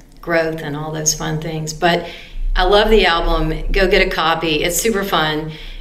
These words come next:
Um, I, I now have it on my playlist for my car 'cause I like to drive around and listen to really fun music.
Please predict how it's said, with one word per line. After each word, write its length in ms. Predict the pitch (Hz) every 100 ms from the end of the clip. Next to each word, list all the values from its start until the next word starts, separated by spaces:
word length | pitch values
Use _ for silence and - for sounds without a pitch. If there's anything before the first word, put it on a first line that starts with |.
| - -
Um, 420 | 165 156 156 156
I, 320 | - 185 196
I 140 | 196 185
now 160 | 208
have 120 | 226
it 60 | 226
on 140 | 202
my 100 | 185
playlist 720 | 175 180 196 202 208 208 208 -
for 240 | 170 160
my 160 | 156 156
car 640 | 180 190 196 208 214 214 -
'cause 140 | -
I 60 | 185
like 160 | 170 170
to 80 |
drive 240 | 175 165 165
around 300 | 160 160 160
and 60 |
listen 260 | 160 160 165
to 60 | 156
really 220 | 160 160
fun 260 | 160 156
music. 520 | 160 156 175 165 165